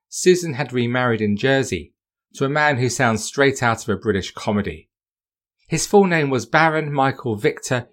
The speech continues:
Iosif de Stempel, from a wealthy Russian emigre family, holders of an ancient Latvian title.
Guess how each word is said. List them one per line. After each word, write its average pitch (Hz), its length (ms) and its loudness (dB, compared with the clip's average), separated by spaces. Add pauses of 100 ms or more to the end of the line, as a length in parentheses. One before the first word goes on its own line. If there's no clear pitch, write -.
(140)
Iosif 127 480 -2
de 113 80 -2
Stempel, 101 680 -2 (280)
from 120 220 -2
a 120 80 4
wealthy 131 440 2
Russian 113 440 -2
emigre 104 400 -2
family, 98 540 -2 (420)
holders 113 440 4
of 98 100 -2
an 107 160 -4
ancient 107 440 -4
Latvian 95 460 -6
title. - 580 -8